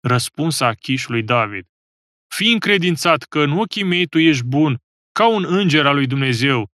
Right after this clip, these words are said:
dar căpeteniile filistenilor au zis, „El să nu meargă cu noi la război.” Așadar, scoală-te dimineață, tu și robii stăpânului tău care au venit cu tine,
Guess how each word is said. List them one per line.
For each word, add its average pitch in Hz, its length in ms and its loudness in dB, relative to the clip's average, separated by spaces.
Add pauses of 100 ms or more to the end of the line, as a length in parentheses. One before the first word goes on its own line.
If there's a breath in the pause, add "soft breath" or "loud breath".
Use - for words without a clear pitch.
(140)
dar 147 240 0
căpeteniile 185 920 0
filistenilor 156 840 2
au 143 140 2
zis, 143 280 -2 (200)
„El 208 220 2
să 208 180 -2
nu 185 140 2
meargă 143 420 0
cu 127 120 -8
noi 123 200 0
la 113 120 2
război.” 110 600 -4 (380)
Așadar, 185 500 2
scoală-te 185 500 -2
dimineață, 151 680 0 (100)
tu 214 160 -2
și 185 200 0
robii 165 260 4
stăpânului 147 520 0
tău 147 280 0
care 135 200 0
au 139 80 0
venit 143 360 -2
cu - 180 -2
tine, 151 400 0